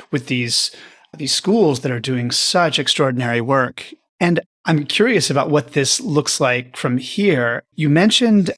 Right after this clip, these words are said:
when you were a child and being very engaged in myth before astrology came along. So mythology gave you a context for astrology, and that's what happened to me as well. I, the way I think of it is this. You have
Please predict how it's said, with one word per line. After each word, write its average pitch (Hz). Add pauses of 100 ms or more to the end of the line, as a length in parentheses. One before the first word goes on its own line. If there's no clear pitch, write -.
when 160
you 156
were 147
a 135
child 127
and 117
being 123 (260)
very 156
engaged 135
in 123
myth 131
before 175
astrology 135
came 127
along. 120
So 123 (760)
mythology 139
gave 131
you 123
a 117
context -
for 120 (300)
astrology, 135
and 127
that's 131 (280)
what 143
happened 127
to 135
me 123
as 131
well. 123
I, 123
the 151
way 185
I 196
think 147
of 131
it 127
is 120
this. -
You 139
have 127